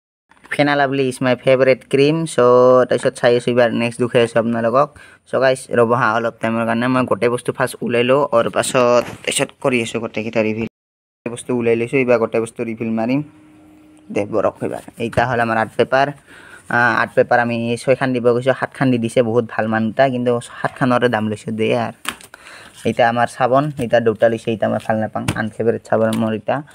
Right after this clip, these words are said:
মই বেছিভাগ ভাল পাওঁ Dettol নাইবা Lifebuoy এইটাই। তাৰপিছত এইটা হ'ল আমাৰ এই কাপোৰ ধোৱা চাবোন, মই বাৰ বাৰ এতিয়া বাচন মাজা চাবোন বুলি কৈ পাওঁ, এই কাপোৰ ধোৱা চাবোন আছে আমাৰ ফালে, এইটা আছে, দহটামান আছে,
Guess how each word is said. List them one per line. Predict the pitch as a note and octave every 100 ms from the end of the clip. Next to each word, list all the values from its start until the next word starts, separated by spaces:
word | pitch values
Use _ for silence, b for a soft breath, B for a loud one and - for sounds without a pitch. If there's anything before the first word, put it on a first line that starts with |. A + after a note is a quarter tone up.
| B B -
মই | C3
বেছিভাগ | A#2+ - B2
ভাল | A2 A2+
পাওঁ | B2+
Dettol | B2 A2+ - A#2+
নাইবা | A2+ A2+
Lifebuoy | A2 G#2+ A#2+ D3+
এইটাই। | A2+ - A#2+ - - B B B -
তাৰপিছত | C3 C#3 C3+
এইটা | B2+ D#3 E3 D#3 C#3
হ'ল | C#3
আমাৰ | C3+ C3+ C3 B2 A#2+
এই | A#2 A#2 A2+
কাপোৰ | B2+ A#2 B2+
ধোৱা | A#2
চাবোন, | G#2+ A2 G#2+
মই | A#2
বাৰ | A2 A2
বাৰ | A#2
এতিয়া | A2+ A#2+
বাচন | G#2+ - A2
মাজা | A2
চাবোন | A2+ A#2 A2+
বুলি | A2+ A#2
কৈ | G#2+ -
পাওঁ, | - - F2+
এই | A2+
কাপোৰ | - A#2 B2+
ধোৱা | A#2+
চাবোন | A#2+ B2 A#2+
আছে | A#2+ A#2+
আমাৰ | A#2+
ফালে, | A#2 -
এইটা | - - G#2+
আছে, | - - -
দহটামান | A2+ - B2+ C3
আছে, | A#2+